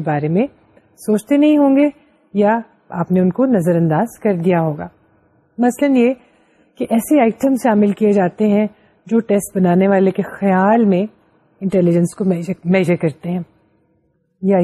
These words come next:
یہ کہ ان آئٹمس کو اور اس کے ریزلٹس کو اینالائز کیا جاتا ہے اور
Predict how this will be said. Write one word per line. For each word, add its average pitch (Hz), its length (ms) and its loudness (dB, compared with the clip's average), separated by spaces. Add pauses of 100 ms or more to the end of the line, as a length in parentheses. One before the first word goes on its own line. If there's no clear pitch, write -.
یہ 233 180 2 (580)
کہ 269 60 -4
ان 262 240 0
آئٹمس 220 440 0
کو 285 180 0 (340)
اور 185 120 0
اس 185 160 -4
کے 190 80 0
ریزلٹس 175 520 0
کو 247 220 0 (460)
اینالائز 175 520 0
کیا 302 180 2
جاتا 254 380 0
ہے 262 80 2 (500)
اور 320 100 0